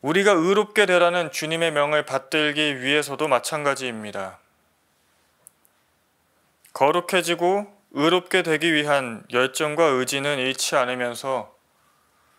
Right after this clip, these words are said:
주님의 영에서 우리 안에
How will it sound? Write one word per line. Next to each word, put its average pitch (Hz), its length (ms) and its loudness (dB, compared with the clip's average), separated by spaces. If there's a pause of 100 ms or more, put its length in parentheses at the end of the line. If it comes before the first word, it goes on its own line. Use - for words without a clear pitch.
(540)
주님의 170 520 2
영에서 165 680 4 (800)
우리 151 280 2
안에 131 440 2